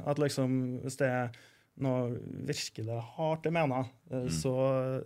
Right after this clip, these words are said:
Speaker 1: så får de jo tilsvar. Men, eh, jeg tror ikke det var noe sånn i den kommentaren.
Speaker 2: Nei, jeg, jeg
Speaker 1: Eh,
Speaker 2: bare husker
Speaker 1: mm.
Speaker 2: det som at det var litt dårlige holdninger, at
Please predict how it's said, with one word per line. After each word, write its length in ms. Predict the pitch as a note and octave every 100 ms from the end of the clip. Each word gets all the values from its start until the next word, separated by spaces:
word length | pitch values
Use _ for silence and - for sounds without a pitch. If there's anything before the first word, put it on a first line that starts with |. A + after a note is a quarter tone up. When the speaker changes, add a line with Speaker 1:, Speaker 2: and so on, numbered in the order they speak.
| B2+
Speaker 1:
så 220 | - C3
får 180 | C3 E3
de 40 | A#2+
jo 60 |
tilsvar. 520 | A#2+ C#3 B2 A#2+ B2+ A#2
Men, 280 | - C3+ C3
eh, 180 | B2+ B2
jeg 100 | C3
tror 80 | B2
ikke 60 |
det 80 | A2+
var 80 | C#3+
noe 80 | C#3
sånn 200 | C3 A#2+
i 20 |
den 180 | B2 A#2
kommentaren. 460 | B2+ B2 A2+ A2+ C3 - - - -
Speaker 2:
Nei, 100 | B2
jeg, 60 | D3
jeg 220 | C#3+ C3+
Speaker 1:
Eh, 60 | A#2
Speaker 2:
bare 200 | A#2+ G#2
husker 260 | A2+ C#3+ B2
Speaker 1:
mm. 60 |
Speaker 2:
det 80 | E2
som 180 | E2+ F#2+
at 100 | F2
det 120 | F2+
var 180 | E2+ E2
litt 200 | E2 E2
dårlige 300 | - E2+ D2+ C#2
holdninger, 400 | D#2 D2+ C2
at 80 | C#2